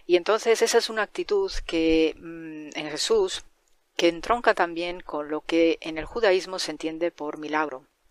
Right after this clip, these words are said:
Los sabios de, del mundo hebreo, los sabios que redactaron el Talmud, eh, suelen decir que los milagros, eh, son los hijos de la fe,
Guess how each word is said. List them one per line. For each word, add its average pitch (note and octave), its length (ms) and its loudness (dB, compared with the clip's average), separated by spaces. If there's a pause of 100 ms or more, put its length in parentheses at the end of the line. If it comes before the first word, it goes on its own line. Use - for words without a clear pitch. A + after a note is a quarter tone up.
(680)
Los G3+ 180 -6
sabios F3+ 600 0
de, D3 1040 -4
del D3 300 -12
mundo E3 280 -4
hebreo, E3 420 4 (520)
los D3+ 180 -6
sabios E3 540 2
que D3+ 200 -6
redactaron D#3 520 0
el D3+ 80 -8
Talmud, E3+ 440 -6 (680)
eh, F3 540 8
suelen A3 360 0
decir F#3+ 380 0
que E3+ 140 0
los D#3+ 260 -2
milagros, F3 800 2
eh, D#3+ 600 -4 (120)
son G3 480 -4 (160)
los E3 800 0
hijos F3+ 480 -4
de E3 120 -4
la C3+ 100 -6
fe, - 280 0